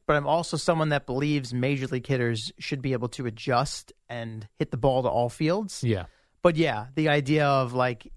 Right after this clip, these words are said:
Speaker 1: you know, overloading and then trying to pitch a guy a certain way to hit it. I mean, I get it. It's a strategy thing, but I don't know. That's the old guard in me, the old school, as someone who grew up loving baseball and playing baseball. Like, it just, I don't know. It just felt like one of those gimmicks.
Speaker 2: The shift.
Speaker 1: But, uh,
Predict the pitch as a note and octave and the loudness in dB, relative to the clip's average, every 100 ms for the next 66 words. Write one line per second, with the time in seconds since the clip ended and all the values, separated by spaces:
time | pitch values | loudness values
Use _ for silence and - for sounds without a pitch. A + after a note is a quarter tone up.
0 | - D3+ A#2+ - C#3 B2+ A#2+ C#3 D3+ C#3+ | -10 -6 -4 -2 -2 -2 0 2 2 2
1 | C3+ C3 A2+ A2 - C3+ A#2+ - D#3 - | 0 0 -4 -8 -4 -4 -4 -6 -6 0
2 | C#3+ C#3 B2+ - B2+ A#2+ C#3 D3+ C#3+ C3+ | 2 2 2 0 -2 2 2 4 2 2
3 | D3+ F#3 F3+ F3+ F3+ A3 G#3 F3 D#3 B2 | 0 2 4 4 4 2 2 0 -2 -2
4 | D#3+ D3+ D#3+ D#3 F3+ G3+ G3+ F#3+ D3+ D3 | 2 4 2 0 0 2 2 2 2 0
5 | - - - - - E3 D#3 D3+ F3 - | -6 -20 -20 -2 2 4 4 4 4 2
6 | F#3+ D#3 F3+ E3 E3+ F3 F#3 F3+ F#3 F#3 | 2 2 2 2 2 2 0 2 2 2
7 | D#3 C#3+ D#3+ - - E3+ E3 C#3+ E3+ D#3 | 2 0 0 -2 0 2 2 2 0 0
8 | D3+ A#2+ D3+ C#3+ C3+ A#2+ B2+ C#3+ C3+ C#3+ | -2 0 2 2 0 0 2 2 0 0
9 | C3 C#3 C3 B2 C3 B2+ C3+ C3+ C3 - | 0 0 0 -2 -2 -2 0 -2 -2 0
10 | C#3 C#3 A#2+ C3 A#2 A#2+ - _ A#2+ A2 | 0 0 -4 -6 -10 -12 -12 _ -4 -4
11 | G#2+ - D3+ D3+ - D3 C#3 C3 C3+ C3 | -4 -6 -6 -6 0 0 2 -2 -2 -2
12 | B2 A#2 - B2+ B2+ - - - _ _ | -2 -4 -4 -2 -2 -4 -14 -20 _ _
13 | - B2 - G#2+ - - G3+ G3+ | 0 2 4 0 -2 2 2 2